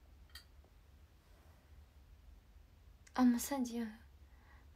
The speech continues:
早い。では、ランキングを読みたいと思います。十、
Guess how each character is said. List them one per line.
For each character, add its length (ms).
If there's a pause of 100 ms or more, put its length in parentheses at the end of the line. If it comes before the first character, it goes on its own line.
(120)
早 260
い。 200 (960)
で 100
は、 160 (1800)
ラ 160
ン 120
キ 200
ン 80
グ 100
を 20
読 160
み 100
た 120
い 60
と 140
思 120
い 80
ま 160
す。 160 (2500)
十、 140